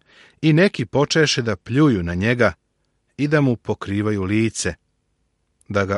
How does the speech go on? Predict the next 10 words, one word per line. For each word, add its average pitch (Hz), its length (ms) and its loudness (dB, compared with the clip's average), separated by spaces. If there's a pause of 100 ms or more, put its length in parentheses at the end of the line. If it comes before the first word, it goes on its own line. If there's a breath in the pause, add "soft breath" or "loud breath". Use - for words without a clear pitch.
udaraju 120 500 0
pesnicama 110 920 -2 (720)
i 117 100 -6
da 110 100 -4
mu 101 160 -2
govore: 113 440 0 (760)
"Proreci." 110 640 0 (920)
I 139 100 -4
sluge 135 580 2
ga 82 160 -8